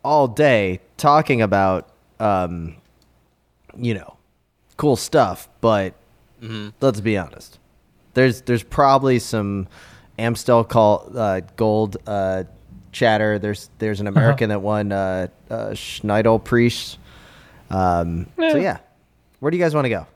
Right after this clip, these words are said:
Speaker 1: What, what do we wanna talk about here?
Speaker 2: He didn't win Schneidel Priest. He won
Speaker 3: No.
Speaker 2: Radebrad Real.
Speaker 3: I was just gonna let
Speaker 2: Christoph
Speaker 3: that one slide.
Speaker 2: Yeah, Christoph won Schneidel Priest or whatever, but, uh,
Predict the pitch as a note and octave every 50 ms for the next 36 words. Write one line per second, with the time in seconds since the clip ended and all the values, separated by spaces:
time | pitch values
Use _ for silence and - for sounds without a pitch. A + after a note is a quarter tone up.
0 | _ _ _ _ _ _ - D3 E3 F3 F#3 F#3+ F3+ E3+ D#3+ C#3 - C3+ A2+ G2
1 | F2 F2 E2 F2 F2 C#2 - _ _ _ _ - B2+ D3 D3+ D#3 C#3+ C3 B2 A2
2 | - - - G#2 G2+ G#2+ G#2 G2+ E2 - - F#2+ F#2 F2+ - - G#2+ G2+ G2+ G2+
3 | G2 F#2+ F2+ F2 F2 E3 E3 D#3 D3+ C#3+ C#3 C#3+ B2 G#2 G2 G2+ F#2+ F2+ G2 F#2
4 | F2 E2+ F2 F2 F#2+ G2 G2 F#2+ F2+ D#2+ D#2 - _ _ _ _ _ _ _ _
5 | _ _ _ _ _ _ _ _ _ - - B3+ B3+ A#3+ F#3 D3+ D#3 D#3 F3 F#3
6 | - D#3 D3 C3+ C#3 B2+ - C#3 C#3+ D3+ C#3+ C#3 C#3+ C#3 - C#3 B2 B2+ C3 B2+
7 | A#2 A2 G#2 - - - F3 E3+ - - - - - - A#2 G#2+ G2+ - - -
8 | G#2 G2+ G#2+ G#2 F#2+ F2 - - F2+ F2 E2 - - F2+ E2+ E2 E2 E2+ E2 E2
9 | E2+ D#2+ E3 - F#2 F2 E2 E2 E2 D#2 D#2 - -